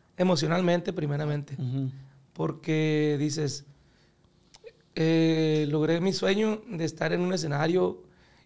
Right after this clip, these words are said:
Speaker 1: y que la gente, porque no es lo mismo estar en un escenario y tocar y que la gente, "Ah, sí, me gustó el
Speaker 2: Simón.
Speaker 1: grupo".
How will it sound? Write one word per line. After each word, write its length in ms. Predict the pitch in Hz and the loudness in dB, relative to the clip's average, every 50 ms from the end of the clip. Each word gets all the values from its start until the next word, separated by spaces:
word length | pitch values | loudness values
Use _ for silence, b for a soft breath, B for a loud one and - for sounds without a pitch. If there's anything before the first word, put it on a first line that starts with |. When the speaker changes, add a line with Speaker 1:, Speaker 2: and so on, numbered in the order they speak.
| b | b
Speaker 1:
y 100 | - 175 | -8 -8
que 140 | - - 180 | -4 0 0
la 120 | 156 147 139 | 0 0 0
gente, 640 | - 180 208 240 247 233 - 185 160 147 139 - - | 2 4 4 4 2 0 0 0 0 0 -2 -6 -8
porque 200 | - 180 - - | -8 -6 -4 0
no 80 | 165 190 | 2 2
es 40 | 202 | 2
lo 60 | 202 | 4
mismo 140 | 208 214 220 | 4 2 4
estar 180 | 214 - 214 | 4 4 2
en 80 | 220 220 | 2 2
un 100 | 220 226 | 2 2
escenario 540 | 226 185 180 165 175 190 190 170 147 143 - B B B B B B B B _ _ | 2 2 2 4 4 4 4 2 0 -2 -6 B B B B B B B B _ _
y 160 | - 175 175 | -6 -6 -4
tocar 420 | 165 - - - - - 170 180 180 | -4 -4 -6 -4 0 2 2 4 4
y 120 | 165 160 | 2 2
que 100 | 165 165 | 0 -2
la 80 | 156 147 | -4 -4
gente, 180 | 151 165 160 185 | -4 -4 -6 -6
"Ah, 200 | 202 226 233 196 | -8 -8 -8 -10
sí, 180 | 185 190 190 | -10 -10 -10
me 180 | 185 185 170 165 | -10 -10 -10 -10
gustó 220 | 156 143 - 165 | -10 -10 -8 -6
el 60 | 139 131 | -6 -4
Speaker 2:
Simón. 100 | 127 123 127 | -6 -6 -8
Speaker 1:
grupo". 140 | 120 123 | -10 -12